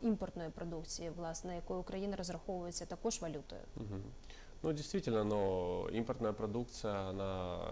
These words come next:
Speaker 2: регулируется внутренним рынком. И нужно понимать, что чем, а, сильнее курс меняется, тем меньше доходы у населения.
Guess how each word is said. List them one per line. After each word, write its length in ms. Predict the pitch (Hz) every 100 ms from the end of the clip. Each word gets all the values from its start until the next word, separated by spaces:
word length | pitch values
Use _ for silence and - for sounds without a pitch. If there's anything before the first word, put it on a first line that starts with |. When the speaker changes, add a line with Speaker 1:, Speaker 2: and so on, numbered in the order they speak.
| 82
Speaker 2:
регулируется 680 | 95 98 98 104 98 92 95
внутренним 440 | 101 98 101 101
рынком. 420 | 117 131 - 87 - - - - -
И 40 |
нужно 240 | 92 95
понимать, 380 | 95 98 98 92
что 300 | - - 95 101
чем, 320 | - 98 95 - - - - -
а, 640 | 90 87 87 87 87 82
сильнее 500 | 90 - 101 104 95 -
курс 380 | - 104 95 - - - -
меняется, 640 | - 98 95 104 127 - 143
тем 220 | - 101 92 101
меньше 340 | 110 107 -
доходы 400 | 95 95 - 95
у 60 | 92
населения. 640 | 90 - 87 87 87 104